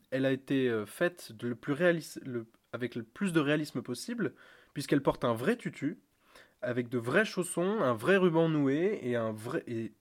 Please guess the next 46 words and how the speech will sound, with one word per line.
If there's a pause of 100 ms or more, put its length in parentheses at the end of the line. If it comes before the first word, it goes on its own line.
surtout,
le
plus
important,
des
vrais
cheveux. (680)
Ce
qu'il
faut
comprendre,
c'est
que
les
gens,
ils
ont
surtout
vu
qu'elle
était
nue
sous
son
habit,
en
fait, (280)
qu'elle
était
sous
une
cloche
de
verre,
exactement
comme
un
animal,
ou,
euh,
un
animal,
euh, (1080)
empaillé,
ou,
euh,